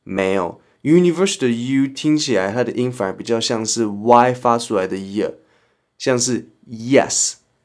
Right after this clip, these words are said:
you、yolk。yolk 是什么？yolk 就是蛋黄。那 Y 是个子音，所以用 a。那 university 的 U 居然听起来像 Y 发出来的音，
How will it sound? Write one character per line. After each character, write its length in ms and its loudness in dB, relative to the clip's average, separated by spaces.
you、 520 2
yolk。 400 4
yolk 240 4
是 100 -8
什 60 -10
么？ 80 -8
yolk 180 2
就 140 -6
是 60 -12
蛋 200 -4
黄。 240 -12
那 160 6
Y 480 8
是 180 0
个 100 4
子 320 -4
音， 380 -2
所 240 0
以 200 0
用 280 2
a。 280 -2
那 120 6
university 680 2
的 100 2
U 300 2
居 160 4
然 120 6
听 200 0
起 120 -2
来 120 2
像 580 -2
Y 460 6
发 240 2
出 120 -2
来 60 2
的 200 -2
音， 360 4